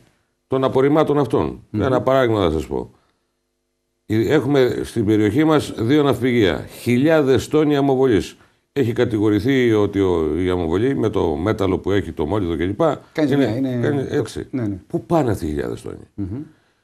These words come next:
Speaker 1: Να ρωτήσω κάτι άλλο. Τα εκαμηνεύματα των χαλιβουργιών, που κοντεύει η μία χαλιβουργιά να βγει στη,
Speaker 2: Στη
Speaker 1: στη Σαλαμίνα,
Speaker 2: Σαλαμίνα.
Speaker 1: πού πάνε αυτά, ποιος τα ελέγχει αυτά;
Speaker 2: Μμμ.
Speaker 1: Οι χημικές βιομηχανίες.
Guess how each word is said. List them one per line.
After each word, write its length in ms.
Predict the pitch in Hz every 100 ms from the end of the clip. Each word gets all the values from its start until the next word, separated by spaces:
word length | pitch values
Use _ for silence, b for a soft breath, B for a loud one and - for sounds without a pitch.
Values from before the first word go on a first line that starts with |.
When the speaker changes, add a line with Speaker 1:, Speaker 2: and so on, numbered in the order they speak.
| b
Speaker 1:
Να 140 | - 107
ρωτήσω 280 | 107 110 -
κάτι 240 | 123 131
άλλο. 380 | 135 92 71 -
Τα 80 | 123
εκαμηνεύματα 680 | 120 117 113 123 151 135 127
των 120 | 117
χαλιβουργιών, 720 | 107 113 107 101 131 117 - - _
που 60 | -
κοντεύει 480 | 104 92 85 104 113
η 60 |
μία 240 | 107 123 113
χαλιβουργιά 400 | 104 101 107 120
να 100 | 113
βγει 140 | 104 123
στη, 380 | 104 101 95 - b b b
Speaker 2:
Στη 160 | - 156
Speaker 1:
στη 120 | 147
Σαλαμίνα, 480 | 143 117 110 127 127
Speaker 2:
Σαλαμίνα. 280 | 104 92 - _ _ _ -
Speaker 1:
πού 140 | 175
πάνε 280 | - 190 139
αυτά, 160 | 82 90
ποιος 180 | 151 165
τα 80 |
ελέγχει 240 | 151 131 92
αυτά; 300 | 73 64 82
Speaker 2:
Μμμ. 260 | 104 95 127
Speaker 1:
Οι 100 | 131
χημικές 420 | 113 139 127 180 139
βιομηχανίες. 720 | 139 127 120 127 95 -